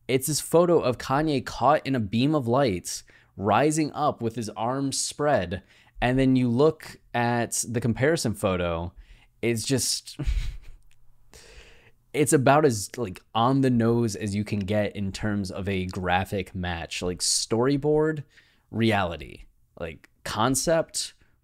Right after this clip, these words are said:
proof of concept. It's just an amazing callback, and I don't know what to make of that, right? Or if there is anything to make of it, or if it is just, like, a happy coincidence, just something, like, Kanye had this idea in his head, didn't recall from the poster,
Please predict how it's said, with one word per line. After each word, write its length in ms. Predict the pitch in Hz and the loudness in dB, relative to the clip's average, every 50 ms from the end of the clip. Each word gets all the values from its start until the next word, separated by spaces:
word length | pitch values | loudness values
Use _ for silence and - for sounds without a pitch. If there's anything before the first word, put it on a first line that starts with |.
| _ - | _ -6
proof 300 | - - 143 131 - 113 | 0 2 2 2 2 0
of 100 | 92 - | -6 -4
concept. 680 | - 98 82 78 76 - - - - - - - - - - - - - - - - - | -4 -4 -4 -4 -6 -6 -8 -8 -8 -12 -16 -16 -16 -18 -20 -20 -20 -20 -20 -20 -8 -4
It's 280 | 110 123 131 127 - - | -2 0 0 0 -2 -2
just 520 | - 139 131 117 - - - - - - _ _ _ _ - | 0 0 0 0 -2 -4 -6 -8 -14 -20 _ _ _ _ -2
an 80 | 135 | 0
amazing 760 | 127 123 117 110 101 98 107 113 123 135 127 131 139 139 127 - | 2 2 2 2 2 2 2 2 0 0 0 0 0 0 -2 -2
callback, 680 | - - 85 87 95 120 139 151 165 180 - - - - _ _ - - - - - | -2 0 2 2 2 0 -2 -2 -4 -6 -8 -12 -20 -20 _ _ -20 -20 -14 -8 -4
and 140 | 117 117 - | -4 -4 0
I 160 | - 110 131 | 0 2 2
don't 160 | 143 143 139 | 4 4 4
know 120 | 143 131 | 2 2
what 300 | 117 95 90 98 110 - | 0 0 0 -2 -2 -2
to 100 | - 113 | -2 -4
make 260 | 101 85 82 87 - - | -2 -2 -2 -2 -2 -4
of 100 | 147 - | -4 -4
that, 440 | - 175 180 - - - - - - _ _ - | -6 -6 -6 -8 -10 -12 -14 -14 -16 _ _ -6
right? 260 | - 101 110 143 - - | -2 0 0 0 0 2
Or 140 | 120 120 | 2 2
if 80 | 113 117 | 2 4
there 160 | - 117 107 | 2 0 0
is 280 | - 101 104 107 110 123 | 0 -2 -2 -2 -2 -2
anything 360 | 113 127 127 120 - 135 135 | -2 -2 -2 -2 -2 -2 -2
to 60 | 135 | -2
make 220 | 139 143 147 - 160 | -2 -4 -2 -2 -2
of 80 | 151 | -2
it, 220 | 165 175 165 - - - | -2 -2 -4 -6 -8 -4
or 180 | - 120 127 135 | 0 2 4 4
if 100 | 139 - | 4 4
it 160 | 139 131 - | 4 2 2
is 240 | - 131 143 135 113 | 2 0 0 0 0
just, 200 | 110 127 127 - | -2 -4 -4 -2
like, 240 | 135 123 107 - - _ _ _ - | 0 -2 -2 -2 -8 _ _ _ -4
a 100 | 101 101 | -4 -4
happy 500 | - - - - 107 107 - - 120 113 | -4 -6 -2 0 0 0 0 0 -2 -2
coincidence, 800 | 110 - 104 92 95 104 107 - 143 156 165 170 175 - - - - - - - - - - - | -2 -2 -2 -2 -2 -2 -2 -4 -4 -4 -4 -4 -6 -8 -8 -10 -12 -16 -20 -20 -20 -16 -6 -4
just 180 | 123 120 - | -2 0 0
something, 380 | - 131 127 117 135 127 123 120 | 0 0 0 0 0 0 0 0
like, 340 | 95 104 101 90 - - - | 0 -2 -2 -2 -6 -10 -10
Kanye 600 | - - 110 113 117 117 113 113 113 110 110 - | -4 -2 0 2 2 2 2 2 2 0 0 -2
had 260 | - - 104 110 107 | -2 -2 0 0 0
this 140 | 107 107 - | 0 -2 0
idea 360 | 113 104 98 98 104 104 104 | 0 0 0 0 0 0 0
in 80 | 104 104 | 0 0
his 140 | 101 95 - | -2 -4 -4
head, 320 | - 101 98 101 95 90 | -2 -2 0 0 -2 -4
didn't 180 | 101 101 92 82 | -6 -6 -6 -6
recall 460 | 101 - - - 104 104 101 101 98 | -8 -8 -2 2 2 4 4 2 0
from 200 | - - 110 101 | -2 -4 -4 -4
the 100 | 98 92 | -4 -4
poster, 720 | - - 95 98 95 - - - 107 101 98 98 95 | -4 -2 -2 -2 -4 -4 -6 -4 -4 -2 -2 -4 -6